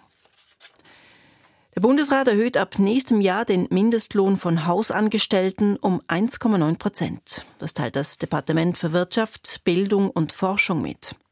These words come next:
Für ungelernte Angestellte ohne Berufserfahrung steigt der Mindestlohn somit auf achtzehn Franken neunzig.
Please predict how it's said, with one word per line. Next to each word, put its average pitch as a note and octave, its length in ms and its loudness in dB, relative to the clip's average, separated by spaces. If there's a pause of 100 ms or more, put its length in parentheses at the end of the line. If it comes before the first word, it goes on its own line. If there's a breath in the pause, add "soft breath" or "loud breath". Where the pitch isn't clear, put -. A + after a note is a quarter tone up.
(600 loud breath)
Für F#3+ 220 2
ungelernte A3+ 600 2
Angestellte G#3 680 2
ohne B3+ 220 4
Berufserfahrung A3 880 0
steigt - 600 -2
der F3+ 80 2
Mindestlohn F#3 640 2
somit F3 600 0
auf F3+ 320 -6
achtzehn F3+ 480 -2
Franken E3+ 440 -2
neunzig. G#3+ 600 0